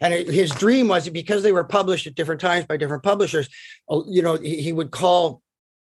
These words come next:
you know, the, a, a, a character based on Allen Ginsberg, he'd call him one name in one book and another name in another book. And his dream was to be able to go through and, and make all the names unified so the reader could see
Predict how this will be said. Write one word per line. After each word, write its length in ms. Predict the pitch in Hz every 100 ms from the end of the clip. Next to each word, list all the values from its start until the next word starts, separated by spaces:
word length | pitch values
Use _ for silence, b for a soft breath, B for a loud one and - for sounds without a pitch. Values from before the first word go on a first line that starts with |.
| _ - -
you 100 | 160
know, 180 | 147 143
the, 120 | 143
a, 720 | 139 139 143 147 135 139 135
a, 20 |
a 20 |
character 400 | 135 175 165 165
based 300 | 151 156 131
on 100 | 151
Allen 300 | 147 147 135
Ginsberg, 440 | 135 175 139 160 143
he'd 140 | 131
call 200 | 147 151
him 80 | 147
one 200 | 151 151
name 200 | 151 143
in 120 | 135
one 200 | 143 139
book 240 | 143 135
and 100 | 143
another 340 | 131 135 135 143
name 260 | 143 139
in 80 | 135
another 320 | 127 135 143
book. 260 | 131 139 135 B B -
And 120 | 139
his 140 | 143 131
dream 320 | 202 233 202
was 180 | 165 160
to 80 |
be 80 | 151
able 160 | 156 147
to 60 |
go 200 | 143 160
through 280 | 160 160 147
and, 120 | 143 131
and 140 | 143 143
make 180 | 151
all 180 | 160 160
the 120 | 147
names 400 | 147 151 151 123
unified 720 | 139 170 156 - 127 107 107
so 120 | - 131
the 120 | 123
reader 360 | 135 151 139
could 220 | 131 135 120
see 500 | - 170 151 139